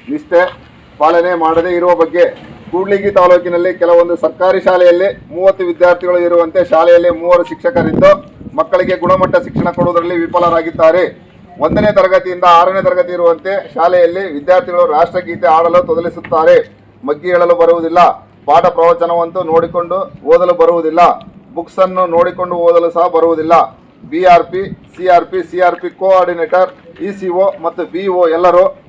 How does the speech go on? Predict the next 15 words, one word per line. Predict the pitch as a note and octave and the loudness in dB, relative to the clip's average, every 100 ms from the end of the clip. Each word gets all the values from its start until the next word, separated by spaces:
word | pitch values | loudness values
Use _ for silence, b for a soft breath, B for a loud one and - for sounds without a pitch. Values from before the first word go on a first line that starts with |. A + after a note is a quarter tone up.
| - | -2
ಸಹ | F3+ | -2
ಸ್ಕೂಲಿಗೆ | E3 - G3 F#3 D3 | -2 -4 -6 -6 -6
ಭೇಟಿ | E3 F#3 | -6 -6
ಕೊಟ್ಟು | F#3 - F#3 F#3+ - _ - | -4 -4 -4 -8 -10 _ -14
ಉಪಶಾಂತಿಗಾಗಿ | - G#3 F#3 F#3 F3+ F3 E3+ F#3+ | -8 -4 -2 -2 0 0 0 -2
ಒಬ್ಬ | E3+ E3+ | -2 -2
ಶಿಕ್ಷಕರಿಗೂ | E3 E3 G3 F#3 F3+ E3+ G3+ - - _ _ - | -4 -6 -8 -4 -4 -4 -6 -6 -12 _ _ 0
ಸಹ | F#3 | 0
ಕಾನೂನು | F#3+ D#3+ F3+ F#3+ F#3+ | 0 0 0 -2 -4
ಕ್ರಮ | F#3 F3 F#3 - - - | -4 -2 -4 -6 -20 -16
ತೆಗೆದುಕೊಳ್ಳದೆ | D#3 F#3 G3 F3+ D#3+ E3+ G3 - - - | -8 -6 -2 0 0 -2 -4 -8 -20 -16
ವಿದ್ಯಾರ್ಥಿಗಳ | C#3+ F#3 F#3+ F#3+ F#3 | -4 0 0 0 -2
ಭವಿಷ್ಯದ | F3 D3+ F#3 G3 | 0 -2 -4 -4
ಜೊತೆ | F3 E3 F#3 F#3+ - - E3 | -6 -4 -4 -4 -8 -4 0
ಆಟವಾಡುತ್ತಿದ್ದಾರೆ. | F#3 F#3 F#3 F3+ E3+ F3 E3 F#3 - | 2 2 2 0 0 2 4 2 -2